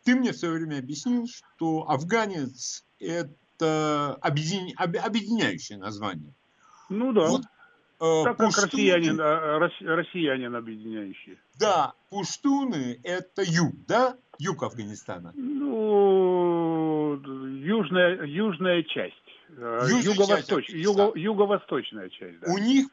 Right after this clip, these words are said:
Speaker 1: племена. А как у остальных? Там хазарийцы, узбеки,
Speaker 2: Тоже,
Speaker 1: таджики?
Speaker 2: тоже, тоже, то же самое.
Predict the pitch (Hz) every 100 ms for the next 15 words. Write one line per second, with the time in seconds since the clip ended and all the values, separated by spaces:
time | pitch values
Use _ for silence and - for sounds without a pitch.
0 | - 202 208 196 165 135 104 92 - 117
1 | 131 262 269 269 247 214 - 220 220 214
2 | 208 170 131 - 101 - 196 196 233 226
3 | 196 202 202 196 - 196 220 180 170 170
4 | 202 196 190 220 254 220 220 240 240 233
5 | 214 - 240 226 208 - 233 226 226 -
6 | 233 233 202 190 180